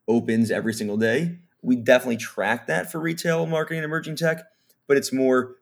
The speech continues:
who is opening and how often are they opening and, and how are they engaging. And and for us, it's pretty cool to do a, a, a, a virtual event 'cause we get to gather information. We get to see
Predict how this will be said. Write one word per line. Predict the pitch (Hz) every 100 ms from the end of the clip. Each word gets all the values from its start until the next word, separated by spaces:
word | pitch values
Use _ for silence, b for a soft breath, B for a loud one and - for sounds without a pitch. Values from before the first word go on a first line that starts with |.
| _
who | 160 147
is | 143 120
opening | 120 117 117 113 110 110 - _ -
and | 117 107 107 - _
how | - 117 113
often | 110 107 113
are |
they | 110 110
opening | 110 107 107 104
and, | -
and | - 113
how | 110
are | 110
they | 107
engaging. | 110 107 101 107 110 110
And | 113 110 - b b b 123
and | 120
for | 196
us, | 190
it's | 127
pretty | 214 202 -
cool | 143 151
to |
do | 117 117 113
a, | - - - - -
a, | 107 107 104 _ _ _ -
a, | 107 101 95 98 -
a | 113
virtual | 113 113 104
event | 110 139 -
'cause |
we | 117
get | 113
to | 110
gather | 101 113 117 117
information. | 107 107 107 123 123 107
We |
get | 110
to | -
see | 117 113